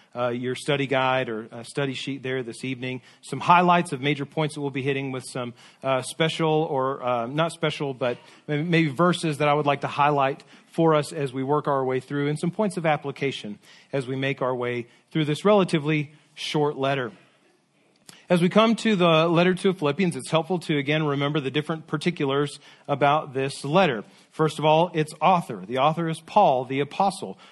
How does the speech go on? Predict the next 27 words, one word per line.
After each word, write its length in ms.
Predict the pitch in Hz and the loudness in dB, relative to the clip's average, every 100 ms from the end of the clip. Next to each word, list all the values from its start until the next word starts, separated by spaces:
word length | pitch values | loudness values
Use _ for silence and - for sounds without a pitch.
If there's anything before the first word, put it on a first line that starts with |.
| _ | _
uh, 300 | 123 113 110 | -6 -4 -4
formerly 500 | 110 156 160 160 160 | -2 2 2 4 2
known 380 | 156 151 156 160 | 2 2 2 0
as 360 | 147 120 120 - _ - | -2 -4 -4 -10 _ -10
Saul, 540 | - 185 185 190 185 | 2 6 6 6 2
persecutor 600 | 185 175 - - 139 147 | 0 -2 -2 -4 -2 -2
of 100 | 120 | -4
the 80 | 131 | -4
Christians, 540 | 190 196 - 190 175 | 0 0 -2 -4 -2
until 300 | 131 - 165 | -4 -2 -2
he 180 | 156 139 | -2 -2
had 240 | 139 135 | -2 -2
that 180 | 135 135 | -4 -6
dramatic 520 | - 131 143 143 135 - - - | -6 -2 0 0 -4 -12 -20 -8
conversion 440 | 160 151 220 214 196 | -2 2 4 4 0
experience 460 | - 165 156 151 | 0 -2 -2 -2
on 180 | - 147 | -4 -2
the 80 | 139 | 0
road 400 | 151 170 175 151 | 4 4 2 0
to 200 | 147 139 | -4 -4
Damascus, 580 | 139 160 175 - 196 - | 0 2 2 -2 -10 -6
where 140 | 131 | -6
he 120 | 127 | -6
saw 400 | - 165 165 165 | 0 4 6 4
the 100 | 151 | 2
risen 300 | 131 113 117 | -4 -4 -8
Jesus, 460 | 113 156 147 139 | -4 -2 -2 -8